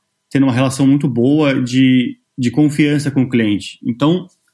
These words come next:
foi um cliente que a gente começou a trabalhar desde o começo lá na Mother, a gente fez uma campanha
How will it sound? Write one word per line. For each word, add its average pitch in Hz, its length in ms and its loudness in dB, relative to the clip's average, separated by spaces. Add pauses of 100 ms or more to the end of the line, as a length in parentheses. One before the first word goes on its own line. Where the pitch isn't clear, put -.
(120)
foi 165 100 0
um 180 80 2
cliente 175 300 0
que 190 60 -2
a 190 60 2
gente - 100 -4
começou 180 360 0
a 175 40 -4
trabalhar 165 300 -2
desde 180 260 -2
o - 20 -20
começo 151 360 0
lá 135 60 0
na 127 100 2
Mother, 120 320 2
a 160 40 0
gente 147 160 -2
fez 120 180 0
uma 127 160 0
campanha 120 480 0